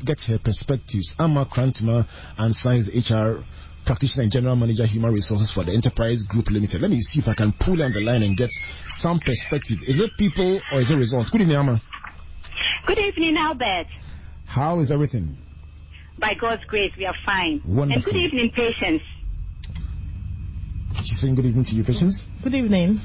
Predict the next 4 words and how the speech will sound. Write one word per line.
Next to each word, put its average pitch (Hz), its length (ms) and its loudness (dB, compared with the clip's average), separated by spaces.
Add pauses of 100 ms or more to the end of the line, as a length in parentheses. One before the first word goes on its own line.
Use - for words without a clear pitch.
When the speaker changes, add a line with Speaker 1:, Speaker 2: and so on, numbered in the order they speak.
(140)
Speaker 1:
Right. 110 260 2
Speaker 3:
Amma. 202 340 4 (720)
Speaker 2:
Yes. 160 260 -2 (260)
Speaker 1:
R-, 151 180 2